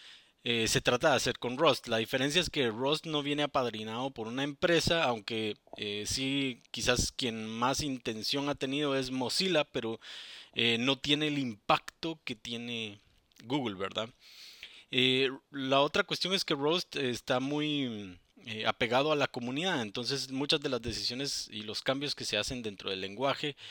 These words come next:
eh, dentro de Rust, son decididos por una comunidad, mientras que con Go, a pesar de que sí hay una comunidad, el dicho final lo tiene Google. Y, em, esto obviamente, pues,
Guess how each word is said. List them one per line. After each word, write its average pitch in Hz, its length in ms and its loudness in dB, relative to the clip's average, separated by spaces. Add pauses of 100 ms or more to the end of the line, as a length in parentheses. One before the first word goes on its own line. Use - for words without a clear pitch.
(360)
eh, 95 720 -6
dentro 107 300 -6
de 104 60 -6
Rust, 139 500 -2
son 117 380 -6
decididos 110 420 -4
por 110 140 -14
una 120 140 -6
comunidad, 123 440 -2
mientras 135 300 -2
que 101 160 -6
con 104 480 -10
Go, 135 380 2
a 117 80 0
pesar 117 260 -2
de 139 80 -2
que 131 100 -2
sí 139 140 4
hay 147 80 4
una 156 160 -2
comunidad, 143 600 -2
el 104 440 -6 (200)
dicho 120 340 -6
final 117 260 -4
lo 113 80 -4
tiene 127 200 -4
Google. 131 320 0 (920)
Y, 156 420 8
em, 117 760 6 (800)
esto 143 260 6
obviamente, 139 540 8 (100)
pues, - 380 -4